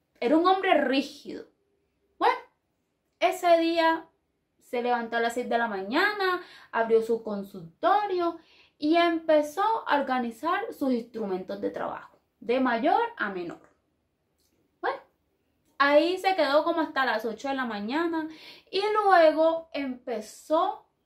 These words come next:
a organizar un diente de oro, a pulirlo. Está ahí puliendo. Entonces, cuando se estaba quedando ahí puliendo el diente de oro, aparece el hijo y le dice, "Papá,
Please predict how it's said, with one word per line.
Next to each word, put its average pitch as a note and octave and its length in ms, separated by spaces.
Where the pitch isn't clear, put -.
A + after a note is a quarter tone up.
a C4 120
organizar A#3+ 840
un A3 240
diente D4 340
de G3+ 160
oro, - 240
a A3+ 140
pulirlo. A3 460
Está - 180
ahí - 160
puliendo. - 500
Entonces, D#4+ 320
cuando E4 400
se D4+ 160
estaba D#4+ 460
quedando F4 420
ahí E4 180
puliendo D#4 640
el D4 140
diente C#4 380
de C#4 160
oro, B3+ 420
aparece G#3+ 560
el D#4+ 60
hijo - 180
y B3+ 140
le B3+ 140
dice, - 500
"Papá, D4 480